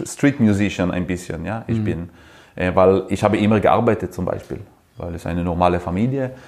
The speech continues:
Speaker 1: kein Geld im Prinzip und, äh, ähm, immer gearbeitet zum Beispiel.
Speaker 2: Als was?
Speaker 1: Alles. Äh, ich war, äh, I mean, natürlich spielen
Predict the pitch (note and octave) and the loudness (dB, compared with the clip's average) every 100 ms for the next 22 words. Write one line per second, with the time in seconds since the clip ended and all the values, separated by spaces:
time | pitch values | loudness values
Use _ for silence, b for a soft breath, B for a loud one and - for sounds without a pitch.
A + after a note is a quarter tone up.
0 | B B F#2+ F#2 G2 A2+ A#2+ A2 A2+ G#2 | B B -2 2 4 4 2 0 0 0
1 | A2+ A2+ - G2 F#2 F2+ F#2+ F#2 F#2 - | 0 -2 -2 -2 -2 0 2 2 2 -4
2 | B B F#2+ F#2 F2+ F2+ F2+ G2+ G#2 G2 | B B 2 2 2 -2 0 2 2 4
3 | - C3+ C3 - F2+ - F2+ F2 - F#2+ | 4 4 2 -2 -8 -8 -6 -6 -8 -14
4 | G2 - A2+ F2+ G#2 - - _ _ _ | -14 -12 -10 -4 -2 -4 -10 _ _ _
5 | - F#2+ F#2+ E2+ - - F2+ F2+ F2+ F2+ | 0 2 4 0 -4 -6 -2 0 0 2
6 | F#2+ F#2+ F#2+ F#2 F#2 F#2 F2 G2 F#2 F2 | 4 4 2 -2 -2 0 2 2 0 2
7 | A#2+ G2+ - D3 F#3 A3 | 2 2 2 2 2 0